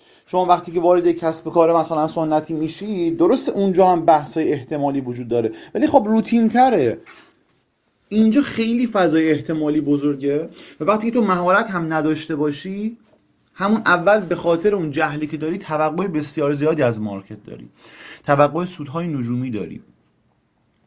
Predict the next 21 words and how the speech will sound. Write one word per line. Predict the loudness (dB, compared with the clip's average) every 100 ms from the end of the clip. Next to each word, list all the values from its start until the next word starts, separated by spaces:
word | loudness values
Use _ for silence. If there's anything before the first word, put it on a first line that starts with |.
| _ _ -4
و | 2
مهارت | 4 4 2 0
هم | -6 -2
نداری | -2 -2 -4 -8 -12 _ -14 -4
و |
همین | 0 4 4
باعث | 4 2 -2
می‌شه | -6
که | -8
توی | -6 -2
یه | 0
لوپی | 0 -2 -4 -8
بیفتی | -6 -6 -6 -8 -6 -8 -10 _ _ _
که | -2
در | 4 4
نهایت | 4 2 2
باعث | 0 0 0
آسیب‌های | -2 -4 -6 -4
روانی | 0 0 0 -6 -4
می‌شه | -4 -4
و | -2 0 0 -2